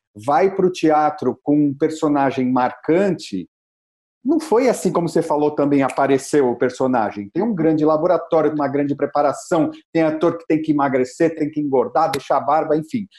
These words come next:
Vocês a mesma coisa. "Ah, vou tocar o ukulele." Tá bom, não é assim, pega o ukulele, bora aí, põe pra gravar.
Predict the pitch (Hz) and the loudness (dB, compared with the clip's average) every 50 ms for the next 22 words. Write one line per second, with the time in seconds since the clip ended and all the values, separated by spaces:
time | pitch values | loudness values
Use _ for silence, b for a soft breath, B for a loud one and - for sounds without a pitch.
0 | b b b 196 240 240 226 202 196 226 233 269 269 254 302 330 320 320 - 233 | b b b 0 0 2 2 0 2 2 2 2 2 2 2 0 0 0 2 4
1 | 254 240 190 127 113 107 90 - - 196 208 185 147 120 - - - _ 131 170 | 4 4 4 2 2 0 0 0 0 0 2 2 2 0 -4 -8 -12 _ 0 0
2 | 208 220 220 226 226 - 208 196 214 214 214 202 190 180 170 165 160 165 170 170 | 0 2 0 -2 0 2 2 4 4 4 4 4 4 4 4 4 4 4 2 2
3 | - 196 180 165 147 127 110 107 98 95 - _ _ _ _ _ - 196 175 151 | 2 2 4 4 4 4 2 2 0 -2 -6 _ _ _ _ _ -2 -2 0 0
4 | 131 135 147 175 220 320 339 311 320 - 202 175 - - 117 113 - - 151 151 | 0 0 2 2 2 2 2 0 0 0 2 2 2 0 -2 -4 -2 0 0 2
5 | 147 160 151 156 151 147 147 147 151 143 131 123 160 160 156 151 147 131 123 - | 2 2 2 2 2 2 4 4 2 2 0 2 2 2 2 2 2 0 0 0
6 | 165 151 - 147 131 139 135 131 131 131 120 101 90 | -2 0 0 0 2 2 0 0 0 0 0 0 -2